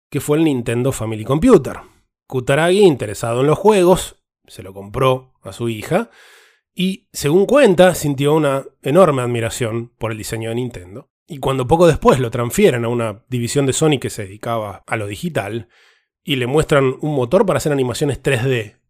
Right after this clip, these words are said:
en tiempo real, estamos hablando del año ochenta y cuatro aproximadamente, que iban a usar para canales de televisión, Kutaragi empezó a pensar qué lindo sería combinar algo como la Family Computer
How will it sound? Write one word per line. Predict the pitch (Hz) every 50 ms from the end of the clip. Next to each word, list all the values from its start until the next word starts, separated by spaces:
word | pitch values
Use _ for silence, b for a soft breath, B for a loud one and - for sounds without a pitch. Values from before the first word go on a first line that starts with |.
| _ _ _
en | - 123 117 113
tiempo | - 135 135 127 120 113
real, | 107 110 110 113 113 117 117 117
estamos | - _ - 107 104
hablando | 107 123 131 123
del | 120 123
año | 117
ochenta | - - 113 104 117
y | 117
cuatro | - 131 123 110 107 - -
aproximadamente, | 101 110 101 - 110 107 110 107 104 101 101 101 98 - 98 98 - _ _ _ _ _
que | - 113
iban | 117 135 143 131
a | 117
usar | 104 - 147 143 135 - _ _ _
para | - 101 101
canales | - - 101 127 143 147 131
de | 120 117
televisión, | - 117 117 117 123 117 - - 123 107 95 101 98 b b b b b b b b b b b b b b _
Kutaragi | - 147 165 156 196 175 190 220 277
empezó | 285 190 170 131 170
a | 156
pensar | 127 160 151 151 135 - 170 143 123 120 123 120 - _ _
qué | - 190 190
lindo | 196 220 226 214 196 170 151 127
sería | - 151 151 147 131 123 123 123 123 120 - _ _ _
combinar | 131 131 131 127 131 127 131 131
algo | 131 127 120 117 117 117 120 120 117 -
como | - 127 123 120
la | 113 104
Family | - - 117 120 120 123
Computer | 135 135 135 127 123 113 107 117 131 127 -